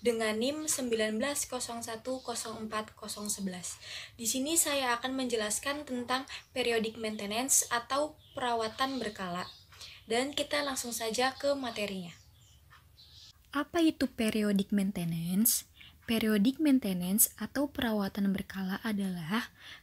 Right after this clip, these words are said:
Speaker 2: kegiatan pemeliharaan dan perawatan yang dilakukan secara periodik atau dalam jangka waktu tertentu, yaitu perawatan berkala yang terjadwal dalam melakukan pembersihan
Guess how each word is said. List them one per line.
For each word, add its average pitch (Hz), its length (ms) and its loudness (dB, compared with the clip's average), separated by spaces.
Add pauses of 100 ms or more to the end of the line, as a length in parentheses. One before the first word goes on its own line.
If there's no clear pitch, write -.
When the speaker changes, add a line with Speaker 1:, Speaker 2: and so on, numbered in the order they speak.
Speaker 2:
kegiatan 233 640 2
pemeliharaan 226 1120 2 (320)
dan 302 240 4
perawatan 196 800 2 (320)
yang 269 240 6
dilakukan 240 560 6
secara 233 400 0
periodik 196 880 -4
atau 247 320 2
dalam 208 320 6
jangka 196 400 0
waktu 226 320 -2
tertentu, 175 640 -4 (800)
yaitu 208 640 0 (240)
perawatan 220 480 4
berkala 190 720 2
yang 254 160 8
terjadwal 190 640 0
dalam 202 480 4
melakukan 202 400 0
pembersihan 190 480 -2